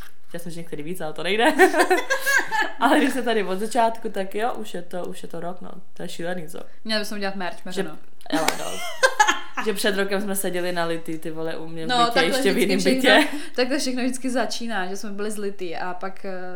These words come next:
Speaker 2: jsou to ty dobrý věci, no. Možná si bychom měli víc pít, nebo já určitě teda.
Speaker 1: Ale mě přijde, že některé věci se od toho roku nez-, nezměnily.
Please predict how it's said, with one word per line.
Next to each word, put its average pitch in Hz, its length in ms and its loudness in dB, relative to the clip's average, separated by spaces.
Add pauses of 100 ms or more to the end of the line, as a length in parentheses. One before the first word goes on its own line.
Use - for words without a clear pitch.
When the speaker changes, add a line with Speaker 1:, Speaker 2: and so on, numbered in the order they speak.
(280)
Speaker 2:
jsou 208 160 -4
to 190 100 -6
ty 190 80 -4
dobrý 180 240 -6
věci, 185 320 -6
no. 156 120 -6
Možná 202 240 -6
si 202 100 -4
bychom 190 160 -6
měli 180 140 -6
víc 175 180 -6
pít, 156 240 -6
nebo 175 140 -6
já 160 140 -8
určitě - 340 -6
teda. - 120 -8 (100)
Speaker 1:
Ale 185 120 0
mě 185 100 -2
přijde, 185 180 -2
že 190 60 -4
některé 180 280 -4
věci 175 220 -4
se 175 160 -4
od 170 140 -4
toho 160 160 -2
roku 165 200 -2
nez-, 160 280 -4
nezměnily. 170 680 -4